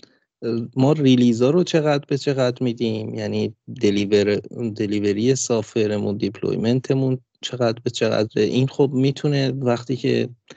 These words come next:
اه، ما فرض کن تعداد دیولوپرامون خیلی زیاده و <clears throat> ببخشید.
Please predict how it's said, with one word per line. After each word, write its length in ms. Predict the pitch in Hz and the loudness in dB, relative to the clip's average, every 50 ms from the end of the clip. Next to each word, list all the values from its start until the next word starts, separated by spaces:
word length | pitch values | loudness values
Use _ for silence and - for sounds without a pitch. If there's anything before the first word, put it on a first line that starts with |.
| _ _ _ _ _ _ _ - | _ _ _ _ _ _ _ -10
اه، 200 | 107 107 - 98 101 | -8 -6 -6 -4 -4
ما 180 | 95 98 104 | -2 -2 -2
فرض 320 | 107 - 110 107 110 113 - | -2 -2 -2 -2 -2 -4 -4
کن 160 | - 110 107 | -6 -6 -4
تعداد 560 | - - 117 107 101 101 110 117 113 117 123 | 0 2 2 2 4 4 2 0 2 0 0
دیولوپرامون 800 | 107 113 110 104 107 104 104 104 - - 110 110 113 117 117 113 | 0 2 2 2 4 4 2 2 0 0 -2 -2 0 0 0 -2
خیلی 340 | 110 - 117 110 107 110 110 | 0 2 2 2 4 2 0
زیاده 540 | 104 104 110 110 110 104 107 110 110 117 110 | -2 2 2 4 4 4 4 2 0 -2 -2
و 200 | 107 104 98 - - - _ _ _ - | 0 -2 -2 -4 -6 -12 _ _ _ 0
<clears throat> 640 | - 190 170 120 110 101 104 - _ _ _ _ | 2 2 2 0 -2 -4 -8 -12 _ _ _ _
ببخشید. 400 | - 110 101 98 - - - - | -14 -12 -12 -12 -12 -12 -16 -16